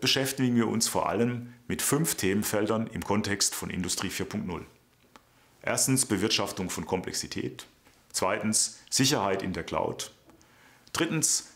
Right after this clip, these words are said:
Lackierung im Kontext von Industrie vier Punkt null. Viertens drei D Druck und generative Fertigung. Und fünftens Automobilbau der Zukunft am Beispiel des Projektes Arena zwanzig sechsunddreißig. Lassen Sie mich ein paar erklärende Worte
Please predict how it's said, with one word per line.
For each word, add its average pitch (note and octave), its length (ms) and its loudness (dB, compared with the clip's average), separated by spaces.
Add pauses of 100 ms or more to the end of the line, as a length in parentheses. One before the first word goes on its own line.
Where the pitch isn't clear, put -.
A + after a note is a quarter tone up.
Lackierung D3 480 4
im G#2+ 100 4
Kontext A2+ 460 0
von A#2 120 2
Industrie A#2 380 0
vier B2+ 160 -4
Punkt - 220 -4
null. B2 280 0 (200)
Viertens - 840 0 (100)
drei F2+ 180 0
D A2 260 2
Druck - 420 -2 (140)
und F#2 160 -4
generative F2+ 500 -2
Fertigung. C3+ 580 0 (440)
Und D3+ 160 2
fünftens C3+ 720 0 (140)
Automobilbau B2 1000 2 (400)
der F2 120 -2
Zukunft - 680 -2 (160)
am F2+ 180 -4
Beispiel G#2 360 0
des F#2 140 0
Projektes F#2 680 -2
Arena G#2+ 600 0
zwanzig F#2+ 540 0
sechsunddreißig. - 840 -2 (960)
Lassen D3 260 0
Sie C3+ 140 6
mich C3+ 240 4
ein G2 140 0
paar G2+ 200 0
erklärende G#2+ 520 2
Worte A#2 420 2